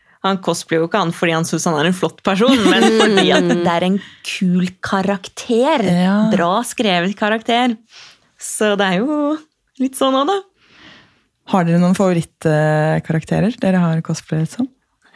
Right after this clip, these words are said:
Speaker 1: Link.
Speaker 2: Så
Speaker 1: Link.
Speaker 2: sier
Speaker 1: Zelda. <laughs> Zelda er jo mitt favorittspill, så jeg er litt sånn Link har gjort det i fjorten år.
Speaker 2: Mm.
Speaker 3: Oi!
Speaker 1: Mm.
Speaker 3: Men, eh, den,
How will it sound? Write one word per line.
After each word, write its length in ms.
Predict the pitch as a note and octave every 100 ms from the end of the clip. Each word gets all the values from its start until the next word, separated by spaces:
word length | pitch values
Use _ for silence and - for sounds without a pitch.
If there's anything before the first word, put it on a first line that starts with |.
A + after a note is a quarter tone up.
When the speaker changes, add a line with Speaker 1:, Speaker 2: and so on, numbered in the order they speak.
| -
Speaker 1:
Link. 400 | F3 E3+ E3+ F3+ - - _
Speaker 2:
Så 560 | - - - F#3 E3+ F#3
Speaker 1:
Link. 320 | F#3+ F#3+ F3+
Speaker 2:
sier 120 | F#3+ - -
Speaker 1:
Zelda. 400 | - G3+ G3 A3+ - E4 - - A3+ - C#4+
<laughs> 720 | C#4+ - C#4+ - A#3+ - - -
Zelda 380 | - E3+ F#3 F#3
er 80 | D#3
jo 120 | E3+ F3+ F#3+ F#3+
mitt 380 | F#3 F3+ F#3 -
favorittspill, 1040 | G#3 F3+ F#3 - - - - C4 E4 F4
så 220 | C#4 - A3+
jeg 120 | G3
er 100 | F#3+
litt 120 | G3
sånn 140 | G3+ G#3+
Link 300 | C#4+ D4+ -
har 120 | G#3
gjort 240 | F#3+ F3+ -
det 100 | G3
i 60 | F#3+
fjorten 280 | F3 - C#3
år. 160 | C#3+ - _ _ -
Speaker 2:
Mm. 400 | F#3 F3+ E3+ F3 _
Speaker 3:
Oi! 440 | A4+ C#5+ C#5 F4+ G#3+ G3
Speaker 1:
Mm. 580 | F#3+ A3 G3+ E3+ F#3+ A3 - _
Speaker 3:
Men, 240 | C4+ D#4+ D#4+
eh, 120 | D#4+
den, 320 | B3 B3 B3